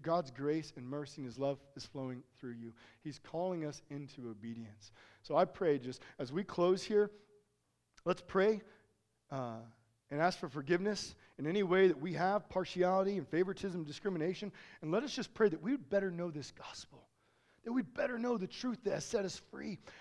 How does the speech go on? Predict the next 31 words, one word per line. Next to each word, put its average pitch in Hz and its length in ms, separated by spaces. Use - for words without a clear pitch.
And 175 200
let 233 120
us 233 200
be 185 140
bold 233 680
in 156 100
beginning 196 400
to 156 80
share 202 420
that 135 320
with 135 180
more 185 360
and 151 80
more 156 180
people. 147 300
Let's 175 180
not 247 200
be 247 80
worried 220 320
what, 185 240
what 185 140
we 196 160
get 151 200
out 120 160
of 117 80
it. 117 100
Let's 175 140
just 220 180
be 214 100
worried 185 320
on, 151 120